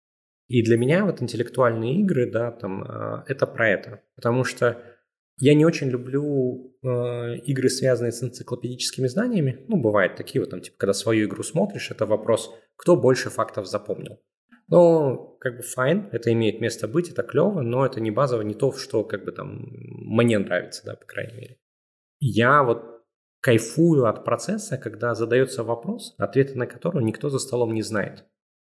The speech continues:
Но в процессе дискуссии, обсуждения, а, начинает появляться правильный ответ.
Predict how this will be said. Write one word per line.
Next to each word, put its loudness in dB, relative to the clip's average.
Но 4
в -2
процессе 2
дискуссии, -4
обсуждения, -2
а, -4
начинает 2
появляться -2
правильный -2
ответ. -10